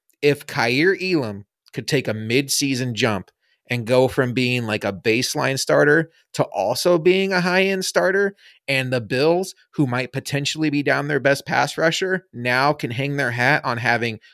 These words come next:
great elite coverage in the secondary with their two cornerbacks that gives them flexibility to blitz more because now they have guys they trust on an island. And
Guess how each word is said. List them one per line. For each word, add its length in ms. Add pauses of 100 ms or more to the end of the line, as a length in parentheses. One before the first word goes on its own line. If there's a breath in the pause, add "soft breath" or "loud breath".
(180 soft breath)
great 440
elite 420
coverage 460
in 60
the 80
secondary 640
with 140
their 100
two 200
cornerbacks 600
that 160
gives 220
them 220 (280 soft breath)
flexibility 800
to 80
blitz 420
more 240
because 340
now 220
they 100
have 200
guys 260
they 140
trust 400
on 80
an 160
island. 480 (380 soft breath)
And 240